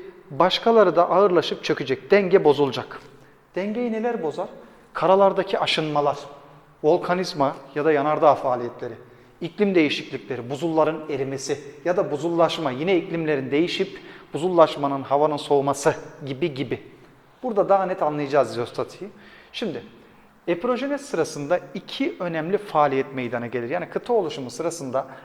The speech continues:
ya deniz ilerler ya da deniz geriler. Peki bunlar ne demek? Birincisi deniz ilerlemesi, transgresyon, ilerleme.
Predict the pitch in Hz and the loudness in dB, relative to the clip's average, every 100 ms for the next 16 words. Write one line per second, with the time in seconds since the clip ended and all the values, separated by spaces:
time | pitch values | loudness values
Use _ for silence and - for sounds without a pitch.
0 | - 180 240 202 - - 151 160 185 156 | -10 4 4 4 0 -12 -4 -2 -2 -4
1 | - 180 175 180 180 196 160 135 160 170 | 0 2 4 4 4 2 2 0 -2 0
2 | 143 127 120 117 - 175 151 143 147 175 | 2 2 0 -2 0 0 0 -2 0 0
3 | 160 127 117 - - - - _ 156 240 | -2 -6 -10 -16 -20 -20 -20 _ 0 2
4 | 294 226 208 - 160 - - - - - | 2 2 0 0 -4 -4 -16 -20 -20 -20
5 | 180 196 202 214 - - - - - - | 2 4 4 0 -6 -16 -20 -20 -20 -8
6 | 175 151 143 135 123 - 123 - 180 165 | 2 6 6 2 -4 -8 -14 0 2 2
7 | 165 156 139 131 139 113 - 147 143 135 | 2 2 2 2 -4 -4 0 6 6 6
8 | 135 131 | 0 -2